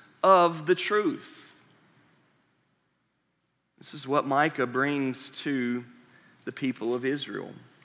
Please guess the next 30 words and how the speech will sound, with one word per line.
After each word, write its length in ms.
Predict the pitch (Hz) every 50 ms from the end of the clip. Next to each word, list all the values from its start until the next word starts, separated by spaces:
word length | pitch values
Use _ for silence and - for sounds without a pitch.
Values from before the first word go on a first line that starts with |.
| _ _ - _ -
Now, 80 | - 151
you 120 | 156 160
study 380 | - - - 196 202 233 240 226
the 80 | 180
book 180 | 156 170 170 -
of 60 | 156
Micah 340 | 151 156 170 185 185 - 175
and 80 | 156
you 80 | 156 160
see 280 | - - - 180 175 175
that 160 | 160 160 160
he 180 | 160 170 170
is 160 | 165 156 - - - -
mostly 640 | 156 156 165 180 208 208 - - - 185 180 170 165
addressing 800 | 160 151 147 135 123 131 160 165 180 180 - - 180 170 160 143
the 100 | 143 143
southern 480 | 139 - - 160 165 175 180 175 156 147
kingdom, 540 | - - 165 160 156 147 147 143 139 131 - - - - -
Judah, 680 | 127 120 131 160 175 196 208 156 135 131 139 151 151 - - - - -
but 100 | 160 165
he's 160 | 170 165 151
also 560 | 175 190 208 226 - - 202 202 196 190 190 -
addresses 800 | 180 170 143 139 180 185 196 190 190 - 185 196 190 175 -
throughout 400 | - - 190 175 175 175 165 -
here 380 | 185 185 170 185 190 196 185 185 - - - 135
the 120 | 165 180
northern 420 | 180 180 190 202 202 208 196 185
kingdom 360 | - - 190 180 180 175 175 170
as 120 | 156 160
well. 420 | 170 185 190 190 170 117 98 85